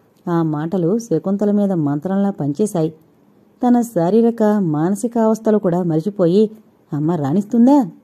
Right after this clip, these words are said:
అంది దీనంగా. "మీ అమ్మే నిన్ను తీసుకురమ్మంది." "నిజంగానా? నువ్వు కొంచెం కోలుకోగానే వెళ్ళిపోదాం." "I am all right." శర్మ నవ్వాడు. ఆ మరునాడు పూర్తిగా తెల్లవారకుండానే శకుంతల విమల దగ్గరుంది. "బేబీ, ఎంత ఎదిగిపోయావు?"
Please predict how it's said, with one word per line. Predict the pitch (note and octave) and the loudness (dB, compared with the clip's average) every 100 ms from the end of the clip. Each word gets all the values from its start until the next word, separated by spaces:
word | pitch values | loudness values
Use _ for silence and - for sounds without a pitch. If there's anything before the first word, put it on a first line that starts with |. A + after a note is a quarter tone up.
| - | -8
అంది | C#3+ D#3 | -4 -2
దీనంగా. | G#3+ C#3+ D3 D3+ D3+ - _ _ _ _ _ - | -2 -2 -2 -2 -6 -10 _ _ _ _ _ -4
"మీ | E3+ D#3 | 0 0
అమ్మే | C#3+ F#3 | 0 0
నిన్ను | G#3 G3 | 0 -2
తీసుకురమ్మంది." | - E3 - F#3+ F3 D#3+ D3+ - _ _ _ _ E3 | -4 -8 -6 -2 0 -2 -4 -16 _ _ _ _ -4
"నిజంగానా? | D3 F3 G3+ G3 G#3 A#3 - _ _ | 0 0 2 2 0 -4 -14 _ _
నువ్వు | F#3+ F3+ | -6 -4
కొంచెం | F3+ D#3+ E3 E3 | -4 -2 -2 -2
కోలుకోగానే | D#3+ E3 F#3 F3+ F3+ F#3 | -2 -2 0 0 -2 0
వెళ్ళిపోదాం." | D#3+ E3+ G3+ E3+ E3 - _ _ _ D#3+ | 0 0 0 -2 -2 -8 _ _ _ -2
"I | D#3 | 0
am | E3+ | 0
all | D3+ E3 | 0 0
right." | G3+ G#3 - _ _ _ _ _ - | 0 -2 -4 _ _ _ _ _ -8
శర్మ | C3+ D3+ | -4 -2
నవ్వాడు. | F3+ C#3+ E3 D#3 - _ _ _ B3+ | -2 -2 -2 -4 -6 _ _ _ 0
ఆ | B3+ | 2
మరునాడు | G#3+ F#3+ G#3+ A#3 A3+ A3+ A#3 - | 2 2 2 4 4 4 0 -4
పూర్తిగా | A3+ B3 A#3+ A#3 A#3 | -2 0 2 2 2
తెల్లవారకుండానే | A#3 D#3+ E3 G3 G#3+ A3 G#3+ G#3 G#3 G3+ | 0 0 0 0 0 0 0 2 0 -2
శకుంతల | G3+ - C#3+ F#3+ G3+ G#3 | -4 -6 -4 -4 -2 -2
విమల | D#3+ C#3+ E3 | -2 0 0
దగ్గరుంది. | G3 G#3 E3+ D3+ D#3+ _ _ _ _ _ _ _ - | -2 -2 0 0 -4 _ _ _ _ _ _ _ -4
"బేబీ, | D3+ D3 F3+ E3+ - - | -2 0 0 -2 -6 -6
ఎంత | F3 D#3+ E3 | -4 -4 -4
ఎదిగిపోయావు?" | C#3+ C#3+ E3+ F3+ G3+ A#3 | -2 -2 -2 0 2 2